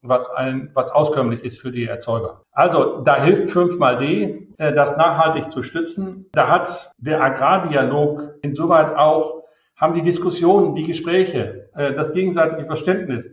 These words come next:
die auch schon dort im Agrardialog sich entwickelt haben, haben sicherlich dazu geführt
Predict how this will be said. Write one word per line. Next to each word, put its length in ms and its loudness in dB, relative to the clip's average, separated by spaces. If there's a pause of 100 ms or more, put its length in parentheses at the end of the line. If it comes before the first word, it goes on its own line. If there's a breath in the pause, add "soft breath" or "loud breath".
(120)
die 300 -10
auch 180 0
schon 240 -6
dort 180 -4
im 100 -8
Agrardialog 720 0
sich 180 -12
entwickelt 440 -6
haben, 360 -4 (120)
haben 220 4
sicherlich 400 0
dazu 340 -4
geführt 480 0